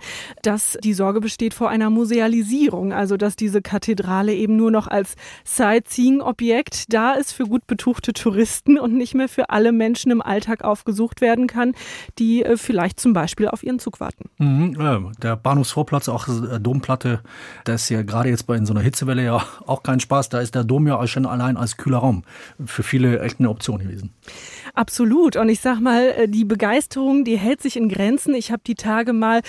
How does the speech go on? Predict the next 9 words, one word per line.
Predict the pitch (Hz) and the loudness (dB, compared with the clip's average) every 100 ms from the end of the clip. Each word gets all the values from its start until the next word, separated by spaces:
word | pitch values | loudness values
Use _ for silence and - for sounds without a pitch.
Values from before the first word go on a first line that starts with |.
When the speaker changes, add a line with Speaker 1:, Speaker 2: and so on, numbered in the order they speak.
| - - | -10 -2
Speaker 1:
mich | 233 - | 0 2
umgehört, | - 262 294 220 226 254 285 - - | 4 4 4 2 2 2 0 -4 -4
was | - 208 | -2 -2
die | - 247 | 0 2
Leute | 202 214 - 262 | 4 2 2 -2
über | - 214 220 | 0 0 0
diese | 214 220 220 - | 0 0 -2 0
Eintrittspreise | 202 220 - 226 - - - 196 190 233 | 0 0 -2 -4 -6 -6 -4 0 0 0
denken. | 302 311 - 220 202 | 0 -2 -2 -10 -10